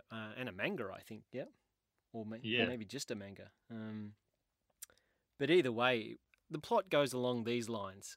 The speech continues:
Speaker 1: Uh, a group of students are selected at random and put into an arena where they must fight to death, and the last one standing is the winner and may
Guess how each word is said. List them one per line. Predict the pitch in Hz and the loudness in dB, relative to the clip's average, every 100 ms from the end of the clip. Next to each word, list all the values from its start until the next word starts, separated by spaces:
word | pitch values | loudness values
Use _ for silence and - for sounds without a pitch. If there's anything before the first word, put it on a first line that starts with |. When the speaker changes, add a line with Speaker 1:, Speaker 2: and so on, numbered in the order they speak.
| - | -10
Speaker 1:
Uh, | 120 - | -10 -6
a | 123 | -4
group | 135 175 165 | 2 4 4
of | 135 | -2
students | - 147 143 131 117 - | -2 -2 0 0 -4 -4
are | 123 120 117 123 | 0 2 2 -2
selected | - 120 127 - 123 113 | -4 -2 -4 -4 -4 -4
at | 135 131 | -4 -4
random | 123 123 123 107 101 143 - - - _ - | 0 2 2 -2 -6 -10 -16 -20 -20 _ -6
and | 117 117 | -4 0
put | 175 196 | 0 2
into | 143 131 131 | 0 0 0
an | 123 | 0
arena | 117 120 127 120 | 2 2 2 2
where | 120 120 | 0 0
they | 117 | 2
must | 117 120 - | 2 0 -2
fight | - 120 120 | -4 -4 -4
to | 107 | -8
death, | 110 104 - | -6 -6 -8
and | 113 110 | -8 -6
the | |
last | 110 113 117 - | -2 -2 -2 -4
one | 117 107 104 | -2 -2 -4
standing | - - 110 101 98 98 | -6 -4 -4 -4 -8 -8
is | 104 98 | -10 -8
the | 101 | -6
winner | 101 101 98 107 | -4 -6 -6 -8
and | 101 | -6
may | 101 101 95 | -6 -8 -10